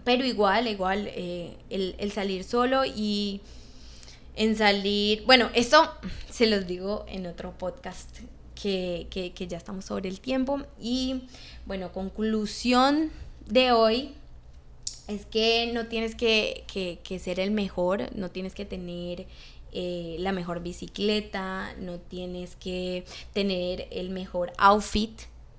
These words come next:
tienes que empezar a tu ritmo, eh, encuentra un amigo o grupos que sean un poquito mejor en la bicicleta, más que todo que tengan como un nivel un poquito,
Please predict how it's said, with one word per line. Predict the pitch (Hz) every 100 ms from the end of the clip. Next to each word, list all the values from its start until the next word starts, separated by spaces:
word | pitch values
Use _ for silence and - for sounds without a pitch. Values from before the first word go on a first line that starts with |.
| -
tienes | 185 180 -
que |
empezar | 196 214 202 175 180 -
a | 185
tu | 214
ritmo, | 226 247 240 226 226 240 - - - - -
eh, | - 185 180
encuentra | 180 185 196 180 175 190 202 208 208 - -
un | 196
amigo | 190 214 254 240 226 233 226 202
o | 190
grupos | 196 220 233 214 208 220 220
que | - -
sean | 202 196 196
un | 214 220 214
poquito | - 220 - 220 220
mejor | 226 214 - 185 190 - - -
en | 240 285
la | 285
bicicleta, | 262 254 196 180 208 240 - -
más | 185 180
que | 190
todo | 185 180
que | 185 214
tengan | 175 175 190
como | - 214 190
un | 180
nivel | 180 185 196
un | 196
poquito, | 202 - -